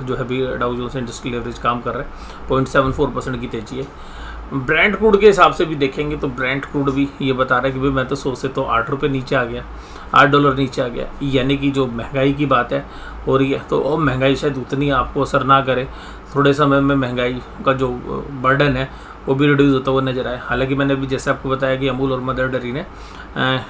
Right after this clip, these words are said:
कल से यानी कि आज तो हम सोलह तारीख में बैठे हुए हैं, सत्रह तारीख से जो है, अ, मदर डेयरी और क्या नाम अमूल दोनों ने जो है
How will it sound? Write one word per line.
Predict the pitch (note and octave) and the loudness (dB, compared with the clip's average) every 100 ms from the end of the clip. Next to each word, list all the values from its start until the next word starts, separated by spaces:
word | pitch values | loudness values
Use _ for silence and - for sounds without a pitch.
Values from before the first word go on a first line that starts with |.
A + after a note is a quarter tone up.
| - | 0
कल | D3 D3 | 4 4
से | D3 | 4
यानी | C3 C3 | 2 0
कि | C3 | -2
आज | A#2 - | -2 -4
तो | |
हम | C3 | -4
सोलह | A#2+ C3 C3+ | -2 0 2
तारीख | C#3 C3 | 2 2
में | C3+ | 0
बैठे | A#2+ C#3+ | -2 -2
हुए | F3+ | -2
हैं, | |
सत्रह | - - C#3 | -2 0 0
तारीख | C3+ A#2+ | 0 -2
से | - | -6
जो | B2 B2 | -6 -4
है, | C#3 - - - - - | -6 -10 -18 -16 -14 -2
अ, | C3+ B2 - C#3 | 0 0 -2 -2
मदर | C3 C#3 D3 | 2 4 6
डेयरी | C#3 C3+ C#3+ C#3 C#3 B2+ | 6 6 2 0 -6 -4
और | C#3 C3 B2+ B2 B2 | -4 -2 -2 -2 -4
क्या | C3 | -4
नाम | B2 C3 | -4 -2
अमूल | B2 B2+ C3+ | -4 0 0
दोनों | B2+ B2 B2 | 0 -2 -4
ने | B2 | -6
जो | A#2+ A#2 | -6 -6
है | C#3 | -6